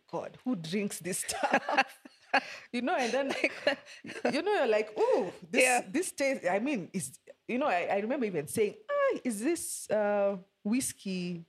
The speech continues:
Speaker 1: bootleg?" You
Speaker 2: Uh.
Speaker 1: know, 'cause it doesn't taste the, it, the, the taste was not what I
Speaker 2: Yeah.
Speaker 1: remembered. And then I tried the wine and then I'm like,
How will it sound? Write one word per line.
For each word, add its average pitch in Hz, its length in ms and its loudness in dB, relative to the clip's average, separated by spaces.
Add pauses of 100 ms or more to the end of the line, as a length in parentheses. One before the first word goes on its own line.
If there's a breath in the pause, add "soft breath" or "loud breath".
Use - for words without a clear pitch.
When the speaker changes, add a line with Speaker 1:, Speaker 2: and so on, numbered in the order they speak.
(120)
Speaker 1:
bootleg?" 170 600 -4
You 220 80 6
Speaker 2:
Uh. 202 240 6
Speaker 1:
know, 196 120 0
'cause 185 360 -2
it 180 160 -6
doesn't 233 300 -2
taste 208 260 -2
the, 151 180 -2
it, 180 140 -10 (400)
the, 180 300 0 (120)
the 196 140 0
taste 277 400 -4
was 180 160 -2
not 208 220 -2
what 185 180 -2
I 165 80 -2
Speaker 2:
Yeah. - 40 -4
Speaker 1:
remembered. 160 520 0 (720 loud breath)
And 226 80 -2
then 214 100 2
I 185 60 2
tried 180 280 -4
the 156 80 -4
wine 233 640 0
and 156 160 -4
then 147 160 -2
I'm 127 180 -6
like, - 220 -10